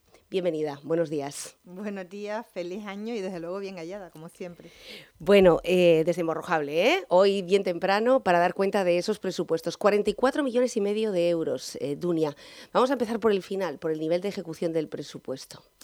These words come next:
Speaker 2: Pues el nivel de ejecución del presupuesto del año dos mil veintidós tenemos que tener en cuenta que
Speaker 1: Acérquese un poquito más al micro, o el micro usted, por
Speaker 2: Así.
Speaker 1: favor.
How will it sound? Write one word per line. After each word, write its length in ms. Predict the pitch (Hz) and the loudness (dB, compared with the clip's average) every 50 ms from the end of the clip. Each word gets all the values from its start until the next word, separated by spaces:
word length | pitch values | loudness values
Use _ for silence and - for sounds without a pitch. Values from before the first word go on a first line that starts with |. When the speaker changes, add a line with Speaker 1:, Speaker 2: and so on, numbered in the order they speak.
| _ _ _ _ _ _ _ _ - | _ _ _ _ _ _ _ _ -8
Speaker 2:
Pues 200 | - 190 190 202 | -8 -8 -6 -6
el 100 | 202 202 | -8 -8
nivel 240 | 196 196 196 220 233 | -8 -8 -8 -8 -6
de 80 | 254 | -6
ejecución 440 | 262 254 262 254 254 226 - 254 233 | -6 -6 -8 -10 -10 -12 -10 -8 -8
del 100 | 220 202 | -10 -10
presupuesto 500 | - 208 - 202 - 202 202 _ - 196 | -14 -18 -18 -16 -14 -14 -14 _ -10 -8
del 160 | 180 175 170 | -8 -8 -8
año 220 | 180 185 185 185 170 | -8 -10 -10 -12 -12
dos 100 | 170 165 | -12 -12
mil 160 | 185 190 175 | -12 -10 -10
veintidós 400 | 175 170 160 170 156 175 180 - | -10 -10 -12 -12 -12 -12 -12 -12
tenemos 320 | - 190 185 185 196 196 | -12 -14 -12 -14 -14 -16
que 80 | - 202 | -18 -18
tener 240 | - 180 175 175 175 | -18 -16 -16 -16 -16
en 100 | 175 170 | -18 -16
cuenta 340 | - 175 170 175 - 190 190 | -16 -16 -16 -14 -14 -16 -16
que 160 | _ - 180 | _ -12 -8
Speaker 1:
Acérquese 300 | 175 208 214 - 202 233 | -8 -8 -8 -6 -6 -6
un 40 | 185 | -6
poquito 260 | 170 156 165 - 165 | -6 -10 -6 -6 -4
más 200 | 156 151 - - | -4 -4 -8 -8
al 100 | 151 147 | -8 -6
micro, 380 | 151 165 170 - - 262 277 - | -6 -6 -6 -2 -2 -2 0 0
o 120 | - 180 170 | 2 2 2
el 80 | 165 | 2
micro 240 | 175 185 175 170 170 | 2 -2 0 0 4
usted, 320 | 160 - - - 185 214 - | 4 4 4 4 2 0 -2
por 100 | 160 160 | -4 -8
Speaker 2:
Así. 80 | 156 | -6
Speaker 1:
favor. 460 | - 160 160 165 180 208 254 262 254 | -6 -4 -2 -2 -2 -2 -4 -6 -8